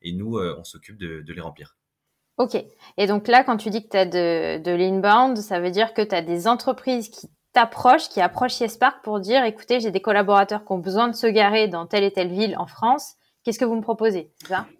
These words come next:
Speaker 1: Exactement, c'est, euh, c'est tout à fait ça. J'ai plusieurs types de, euh, clients. Je vais avoir des, des loueurs de, de véhicules en,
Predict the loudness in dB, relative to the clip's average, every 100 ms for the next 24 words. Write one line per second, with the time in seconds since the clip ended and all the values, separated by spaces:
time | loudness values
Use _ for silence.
0 | _ _ -2 0 0 -2 -6 -6 -6 -6
1 | -4 -4 -4 -6 -8 -12 -16 -8 -8 -6
2 | -4 -2 -2 -6 -12 _ -10 -10 -10 -14
3 | -10 -8 -8 -10 -20 -20 -20 -14 -12 -12
4 | -12 -8 -6 -6 -6 -6 -6 -4 -6 -6
5 | -8 -8 -10 -10 -12 -8 -4 -4 -4 -10
6 | -10 -12 -14 -20 -20 _ -20 -14 -8 -8
7 | -8 -10 -10 -10 -10 -10 -14